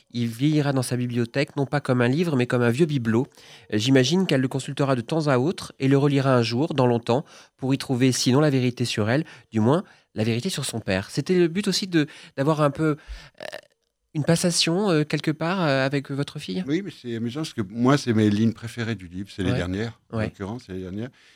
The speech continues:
Speaker 2: Et je pense que c'est les plus justes, c'est ce dont je me suis rendu compte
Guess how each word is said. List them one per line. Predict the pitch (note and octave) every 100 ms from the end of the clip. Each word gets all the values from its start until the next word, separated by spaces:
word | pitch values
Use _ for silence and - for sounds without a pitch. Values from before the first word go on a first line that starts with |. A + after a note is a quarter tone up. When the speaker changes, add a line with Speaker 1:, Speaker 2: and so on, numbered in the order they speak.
| -
Speaker 2:
Et | F2+
je |
pense | B2+ B2+
que | A2
c'est | - G2
les | F#2+
plus | F2 G#2
justes, | F2 F#3 F#3+
c'est | F#2+
ce | -
dont | G2+
je | A2 G2
me |
suis | - G2+
rendu | F#2 F2+
compte | - A2+